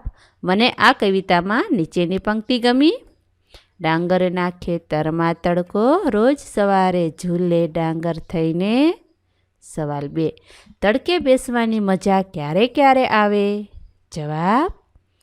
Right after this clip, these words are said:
તડકે બેસવાની મજા સવારે અને શિયાળામાં આવે. સવાલ ત્રણ, તમને કેવો તડકો ન ગમે? તમને ક્યારે તડકો ન ગમે?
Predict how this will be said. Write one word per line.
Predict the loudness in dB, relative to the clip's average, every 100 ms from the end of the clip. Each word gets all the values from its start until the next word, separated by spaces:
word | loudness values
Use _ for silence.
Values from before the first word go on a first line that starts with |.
| _ _
તડકે | -2 -2 0 -2
બેસવાની | 2 0 0 -4 -2 -2
મજા | 0 -2 2 0
સવારે | 0 -2 2 6 6 6 2
અને | -2 -2 -4
શિયાળામાં | -4 -2 0 2 2 0 0 -2 0
આવે. | 2 2 0 -4 -10 _ _ _ _ _ _ _ _ _ _ _ _ _ _
સવાલ | -4 0 0 0
ત્રણ, | -4 -2 0 -2 -6 -20 -20 -20 -6
તમને | -2 0 -2
કેવો | 0 2 4 4
તડકો | 4 2 4 2
ન | 2 2 2 2
ગમે? | 2 2 0 -2 -8 _ _ _ -2
તમને | 0 0
ક્યારે | -2 2 4 4 2
તડકો | 2 2 2 4 2 2 0
ન | 2 2
ગમે? | 2 -2 -2 -6 -12